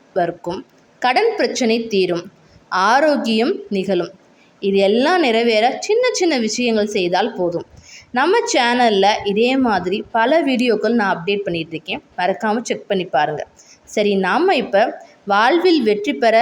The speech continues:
எளிய வேர் ஒன்று இருந்தால் போதும் அப்படின்னு சொன்னேல, அது என்ன வேர்னு பார்க்கலாம். நல்ல வாசம் தரக்கூடிய வேர் தான் அது. நீங்க இப்பயே கண்டுபிடிச்சிருப்பீங்க. ஆமாங்க, கரெக்ட்.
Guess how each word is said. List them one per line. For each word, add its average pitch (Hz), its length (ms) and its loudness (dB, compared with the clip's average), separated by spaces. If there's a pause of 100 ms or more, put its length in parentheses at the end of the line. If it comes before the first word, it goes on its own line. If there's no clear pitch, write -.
(260)
எளிய 269 400 4
வேர் 233 300 4
ஒன்று 208 360 2
இருந்தால் 175 480 0
போதும் 190 340 -2 (120)
அப்படின்னு 202 360 -2
சொன்னேல, 170 340 -2 (480)
அது 349 240 2
என்ன 277 280 2
வேர்னு 214 360 0
பார்க்கலாம். 165 500 -2 (800)
நல்ல 226 440 2
வாசம் 269 560 0
தரக்கூடிய 185 540 0 (560)
வேர் 190 260 0
தான் 180 160 -2
அது. 156 120 -6 (340)
நீங்க 202 220 0
இப்பயே 208 280 0
கண்டுபிடிச்சிருப்பீங்க. 220 840 -2 (560)
ஆமாங்க, 196 480 0
கரெக்ட். 175 360 -4